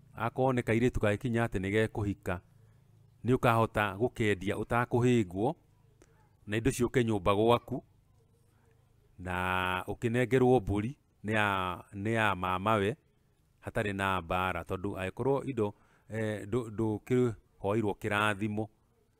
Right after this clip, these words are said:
nĩ kuuga indo iria cingĩũka cia mwana ũcio ikũrigia na mama, nao a mama indo icio no macikĩrie macitware kũrĩ,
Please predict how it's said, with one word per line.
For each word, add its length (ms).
nĩ 120
kuuga 380
indo 180
iria 140
cingĩũka 840
cia 240
mwana 280
ũcio 440
ikũrigia 580
na 300
mama, 500
nao 220
a 80
mama 380
indo 180
icio 200
no 120
macikĩrie 560
macitware 420
kũrĩ, 360